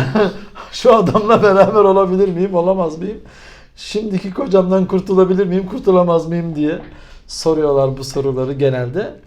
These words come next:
Cennet ehlinin kalbi bir insanın kalbi gibidir diyor hadis-i şerifte. Dolayısıyla cen-, nasıl ki bizim azalarımız,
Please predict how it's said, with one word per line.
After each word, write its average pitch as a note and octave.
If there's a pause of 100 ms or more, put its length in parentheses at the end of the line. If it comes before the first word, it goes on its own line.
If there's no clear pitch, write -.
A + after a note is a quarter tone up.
(680)
Cennet F#3+
ehlinin G#3
kalbi F#3 (400)
bir D3
insanın F3+
kalbi D#3
gibidir A#2
diyor G#2+
hadis-i A2+
şerifte. - (680)
Dolayısıyla F3 (480)
cen-, D#3
nasıl G3+
ki D3
bizim F3
azalarımız, D3